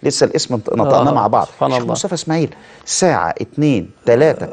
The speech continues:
Speaker 1: يعني
Speaker 2: وما
Speaker 1: في ناس بتقعد
Speaker 2: في ح-
Speaker 1: تسمع الشيخ مصطفى إسماعيل ممكن خمس ساعات
Speaker 2: آه،
Speaker 1: متصلة.
Speaker 2: آه، وفي ملحوظة بقى في، في سماع الشيخ مصطفى إسماعيل، إن مهما تسمعه ما تملش من، آه، من سماعه.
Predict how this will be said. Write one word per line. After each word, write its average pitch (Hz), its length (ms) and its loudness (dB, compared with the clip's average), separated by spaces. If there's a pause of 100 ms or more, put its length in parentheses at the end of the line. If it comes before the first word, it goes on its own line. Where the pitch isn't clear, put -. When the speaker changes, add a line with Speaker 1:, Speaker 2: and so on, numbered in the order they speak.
(260)
Speaker 1:
يعني 110 180 2
Speaker 2:
وما 143 100 4
Speaker 1:
في 151 60 0
ناس 165 140 2
بتقعد 147 280 2
Speaker 2:
في 185 60 4
ح- 175 40 0
Speaker 1:
تسمع 180 240 -2
الشيخ - 180 -6
مصطفى 160 180 -8
إسماعيل 170 260 -2
ممكن 156 140 -2
خمس 170 360 -2
ساعات 165 220 2
Speaker 2:
آه، 143 120 2
Speaker 1:
متصلة. - 460 -2
Speaker 2:
آه، 147 180 0
وفي 151 200 0
ملحوظة 170 500 2
بقى 160 160 2
في، 117 240 -4
في 127 120 -16
سماع 131 180 0
الشيخ 151 200 -6
مصطفى 143 300 -4
إسماعيل، 147 400 0 (600)
إن 120 260 2
مهما 160 260 2
تسمعه 160 500 -2 (120)
ما 131 80 -2
تملش 147 340 0
من، 117 240 0
آه، 113 280 -4
من 117 100 -2
سماعه. 117 380 -2